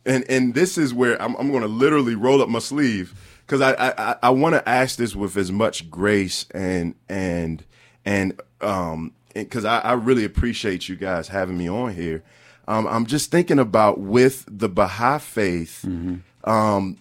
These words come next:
Speaker 1: there, i-, if I'm understanding it correctly, there is, um, I, I watched a few videos and things of that nature, and I talked, I actually met a, a, a young lady at a conference, and we sat and we were eat-, we, we happened to be beside each other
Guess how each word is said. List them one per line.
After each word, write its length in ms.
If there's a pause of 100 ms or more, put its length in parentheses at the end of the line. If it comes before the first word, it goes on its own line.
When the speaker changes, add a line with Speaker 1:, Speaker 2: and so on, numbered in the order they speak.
(160)
Speaker 1:
there, 580 (100)
i-, 20
if 280
I'm 160
understanding 600
it 100
correctly, 800
there 460
is, 640 (440)
um, 600
I, 220
I 80
watched 340
a 40
few 180
videos 800
and 240
things 200
of 60
that 160
nature, 320
and 80
I 100
talked, 340
I 100
actually 260
met 180
a, 240
a, 320
a 60
young 260
lady 360 (340)
at 120
a 40
conference, 840 (240)
and 180
we 120
sat 420
and 160
we 100
were 360 (140)
eat-, 300
we, 200
we 180
happened 300
to 60
be 260
beside 420
each 160
other 320